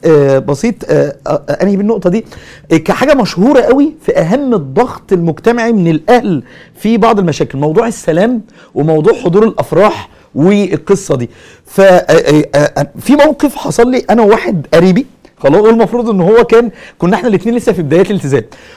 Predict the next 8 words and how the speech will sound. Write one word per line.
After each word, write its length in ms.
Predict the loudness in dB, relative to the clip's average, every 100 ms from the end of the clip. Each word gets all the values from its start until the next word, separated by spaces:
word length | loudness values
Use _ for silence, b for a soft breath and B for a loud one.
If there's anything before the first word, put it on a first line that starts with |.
| B -8
وكان 300 | -2 -2 0
فرح 320 | 0 0 0
مهم 300 | 2 2 4
جدًا 380 | 2 2 2 0
في 140 | 0 0
العيلة 400 | 2 2 4 4
لازم 480 | 4 4 2 2
يتراح، 680 | 2 2 2 2 0 -6 -16